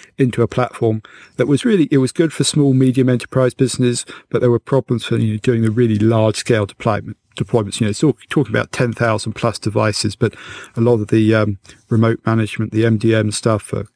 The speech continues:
apps, for content, for enrollment, and all that kind of thing has been really significantly improved, and that has a,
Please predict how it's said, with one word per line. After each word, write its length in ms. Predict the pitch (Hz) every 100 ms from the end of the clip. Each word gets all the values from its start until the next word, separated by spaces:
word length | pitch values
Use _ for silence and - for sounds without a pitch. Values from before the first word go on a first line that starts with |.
| -
apps, 320 | 110 - -
for 80 | 107
content, 680 | - 110 107 - 117 107 -
for 180 | 110 -
enrollment, 640 | 117 107 110 110 110 107
and 120 | 113 104
all 160 | 139 131
that 180 | 120 -
kind 200 | 120 107
of 60 |
thing 100 | -
has 160 | 107 101 - - -
been 240 | 127 113
really 320 | 123 135 117 113 -
significantly 800 | - 135 113 127 104 - 113 110
improved, 600 | 107 101 123 110 104 101 - - _
and 80 | -
that 120 | 123 -
has 240 | - 107
a, 120 | 110